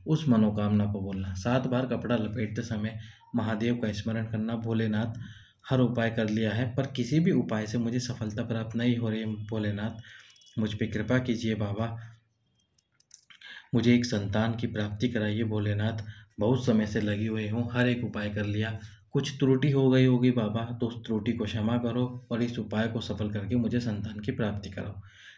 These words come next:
जब आप कपड़ा सात बार लपेट लें, यदि कपड़ा बच जाए तो उस कपड़े को काट दीजिए वहीं से या हटा दीजिए, बाकी आपको कपड़ा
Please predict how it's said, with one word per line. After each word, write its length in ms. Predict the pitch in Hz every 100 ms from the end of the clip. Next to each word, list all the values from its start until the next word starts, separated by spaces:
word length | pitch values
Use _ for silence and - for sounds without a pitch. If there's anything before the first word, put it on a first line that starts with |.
| _
जब 140 | 127 131
आप 160 | 127 120
कपड़ा 460 | 107 117 127 - -
सात 300 | - 110 110
बार 180 | 110 120
लपेट 440 | 113 110 107 -
लें, 200 | 104 104 - - _ _ 113
यदि 180 | 123
कपड़ा 300 | 139 131 131
बच 280 | 131 113 123
जाए 500 | 139 110 98 92 - - - -
तो 80 | 135
उस 80 | 131
कपड़े 300 | 127 113 110
को 140 | 135
काट 260 | 117 107 104
दीजिए 300 | 117 110 131
वहीं 180 | 120
से 320 | 113 151 156 - - _ _ _ _ _ _ _ _ _ _ - _ _ 127
या 140 | 123 104
हटा 220 | 104 107
दीजिए, 440 | 98 - - - - -
बाकी 220 | 117 120 139
आपको 340 | 127 - 127
कपड़ा 200 | 117 139